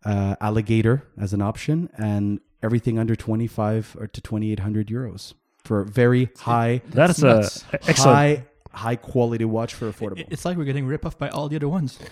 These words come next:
Speaker 2: I have never heard of this brand before, and, you know, before this recording,
Speaker 1: Yeah.
Speaker 2: and I'm looking at it, uh,
Speaker 1: It's
Speaker 2: on my
Speaker 1: impressive, eh?
Speaker 2: computer. It's, it's extremely impressive. Really, really cool.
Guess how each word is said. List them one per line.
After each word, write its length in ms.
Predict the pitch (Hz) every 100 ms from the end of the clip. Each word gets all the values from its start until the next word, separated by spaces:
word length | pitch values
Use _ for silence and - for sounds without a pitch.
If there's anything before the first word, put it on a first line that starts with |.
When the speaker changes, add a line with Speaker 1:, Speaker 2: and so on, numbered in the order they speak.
| - -
Speaker 2:
I 80 |
have 140 | 135 123
never 200 | 180 190
heard 200 | 127 156
of 160 | 147
this 340 | 127 143 - - _
brand 500 | - 127 123 127 131
before, 420 | 110 - 117 123 123
and, 260 | 117 - _ -
you 120 | 120
know, 100 | 107
before 280 | 107 - 123
this 300 | 113 - -
recording, 540 | 117 - 120 123 175 -
Speaker 1:
Yeah. 120 | - 117
Speaker 2:
and 360 | 117 110 110 -
I'm 220 | 113 113
looking 220 | 131 139
at 120 | 127
it, 320 | 123 113 - 117
uh, 100 | 110
Speaker 1:
It's 80 |
Speaker 2:
on 60 | 127 117
my 60 |
Speaker 1:
impressive, 120 | 117
eh? 80 | 113
Speaker 2:
computer. 260 | 101 117 113
It's, 300 | 110 - -
it's 180 | - 139
extremely 420 | - - 185 127
impressive. 560 | 107 151 107 92 156
Really, 260 | 127 147 113
really 220 | 120 117
cool. 380 | - 127 98